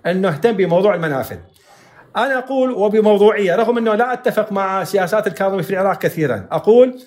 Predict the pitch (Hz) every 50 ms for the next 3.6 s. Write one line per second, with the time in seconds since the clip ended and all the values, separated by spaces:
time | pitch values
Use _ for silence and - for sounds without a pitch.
0 | _ _ _ _ _ _ - 170 165 - 196 180 - 247 240 233 240 220 - 214
1 | 214 208 202 196 180 175 - 170 170 170 165 160 - - 233 202 160 143 156 156
2 | 143 139 147 170 165 147 131 - - - - 143 - - 208 220 202 180 151 147
3 | 147 147 147 143 - 214 220 196 156 120 101